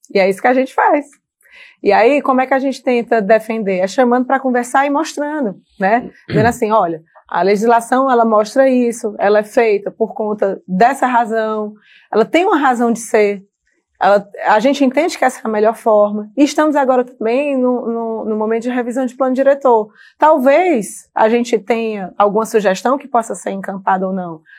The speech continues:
Speaker 1: A cidade, ela se transforma. A, a nossa lei do plano diretor participativo, ela é de dois mil e nove. Fortaleza não é a mesma cidade de dois mil e nove até hoje, né? Então,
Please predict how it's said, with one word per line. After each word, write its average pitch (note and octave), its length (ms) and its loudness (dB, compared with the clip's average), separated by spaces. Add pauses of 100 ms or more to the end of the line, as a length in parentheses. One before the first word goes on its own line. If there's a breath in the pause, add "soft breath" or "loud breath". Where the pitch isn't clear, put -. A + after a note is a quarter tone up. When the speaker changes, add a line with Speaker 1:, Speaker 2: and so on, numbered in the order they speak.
(300 loud breath)
Speaker 1:
A F#3+ 100 -4
cidade, A3+ 400 2
ela C4 100 2
se C4 140 -4
transforma. G#3 720 -2 (100)
A, F3+ 440 0
a F#3 40 0
nossa G3+ 240 -2
lei G#3 160 2
do F#3+ 120 -6
plano G3+ 200 -8
diretor G3 360 -6
participativo, G3 600 -2
ela A3+ 120 4
é A3 40 0
de G#3 120 -6
dois G3+ 200 0
mil A3 140 -4
e C4+ 60 0
nove. G#3 420 2 (320 soft breath)
Fortaleza A3 420 2
não C4+ 220 0
é C4 80 2
a C4+ 80 2
mesma A3 300 0
cidade G3 440 0
de F#3+ 60 -6
dois F#3+ 180 -2
mil G3+ 120 -4
e G3 40 -6
nove F#3+ 320 -4
até G3 280 0
hoje, F3 420 -4
né? A3+ 260 -2 (260 loud breath)
Então, B3 360 0